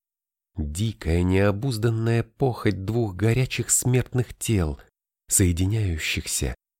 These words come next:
взрывающихся и отчаянно пытающихся вырвать друг друга из кожи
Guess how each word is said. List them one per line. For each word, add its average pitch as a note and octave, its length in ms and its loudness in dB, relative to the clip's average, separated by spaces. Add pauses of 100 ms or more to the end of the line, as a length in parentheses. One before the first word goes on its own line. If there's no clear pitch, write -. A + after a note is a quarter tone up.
взрывающихся A2+ 1080 2
и B2+ 180 0
отчаянно B2+ 680 2
пытающихся B2+ 1000 0
вырвать A2+ 420 2
друг A#2+ 240 0
друга A#2+ 280 0
из - 180 -2
кожи B2 420 -2